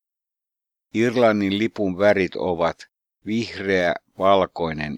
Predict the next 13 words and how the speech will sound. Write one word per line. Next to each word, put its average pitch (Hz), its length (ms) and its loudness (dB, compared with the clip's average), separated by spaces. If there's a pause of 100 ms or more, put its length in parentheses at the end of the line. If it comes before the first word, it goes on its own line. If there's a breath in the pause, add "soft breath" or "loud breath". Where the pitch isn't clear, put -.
ja 90 160 -4
oranssi. - 840 -2 (1000)
Minkä 123 380 0
värinen 107 420 2
sulka 95 540 -2
on? 85 340 -4 (1120)
Sulka 110 480 -2
on 82 140 -2
sininen. 80 600 -4 (1120)
Minkä 123 360 2
värinen 104 480 2
lintu 82 560 -2
on? 69 260 -10